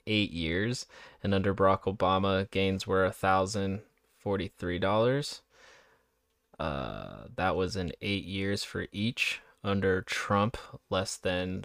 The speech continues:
three years. Can't read. It's three times larger. Uh, yeah, it still didn't, uh, help income inequality, just that those incomes were raised because,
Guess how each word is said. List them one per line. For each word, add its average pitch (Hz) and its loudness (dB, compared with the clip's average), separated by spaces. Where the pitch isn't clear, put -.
three 107 -4
years. 98 -2
Can't - -8
read. 71 -10
It's 92 -8
three 87 -4
times 76 -4
larger. 76 -2
Uh, 76 0
yeah, 117 8
it 107 2
still 151 8
didn't, 143 6
uh, 95 4
help 110 6
income 104 2
inequality, 101 4
just - 0
that 92 4
those 95 4
incomes 98 2
were 82 0
raised 90 2
because, 92 4